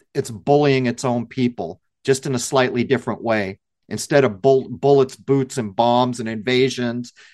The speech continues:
and taking stuff that they want, uh, they're gonna do a lockdown here. It's gonna be a digital lockdown if people go for it. There's a big if there. I suspect one of the ways they're gonna get the C B D C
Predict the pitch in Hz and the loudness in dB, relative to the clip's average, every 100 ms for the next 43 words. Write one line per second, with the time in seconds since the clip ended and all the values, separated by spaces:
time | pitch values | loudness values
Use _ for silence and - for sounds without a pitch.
0 | _ 110 107 107 107 143 135 131 127 120 | _ -2 0 -2 -4 4 4 4 -2 -2
1 | - 127 120 120 _ _ _ 120 123 113 | -2 2 2 0 _ _ _ -2 0 -2
2 | 113 139 127 113 - _ _ _ 104 107 | 0 2 2 0 -6 _ _ _ -4 -2
3 | 107 101 107 117 107 120 123 120 135 127 | -2 -6 -6 -6 -2 -2 -2 0 0 4
4 | 139 135 - 104 98 98 95 - 117 117 | 4 2 -4 -6 -6 -8 -8 -4 -2 2
5 | 127 123 143 135 135 104 101 95 - 92 | 2 4 2 0 0 0 0 -2 -4 -10
6 | 98 92 _ _ 165 147 139 - _ - | -10 -10 _ _ 2 2 0 -14 _ -4
7 | 127 120 113 120 117 - 98 87 82 _ | -2 0 0 0 0 -4 -8 -6 -12 _
8 | _ _ _ _ 107 104 104 - 147 139 | _ _ _ _ 0 0 -2 2 4 6
9 | 131 - 107 87 76 _ - _ - 120 | 4 0 -6 -6 -12 _ -20 _ -2 -2
10 | 123 165 - 202 175 - 151 151 139 143 | -2 -8 -2 4 4 2 -4 -2 0 4
11 | 135 135 143 127 127 127 127 127 - 135 | 6 6 4 -2 0 -2 -2 -8 -4 -2
12 | 131 127 120 120 - 101 104 | -2 0 2 0 -2 -4 -4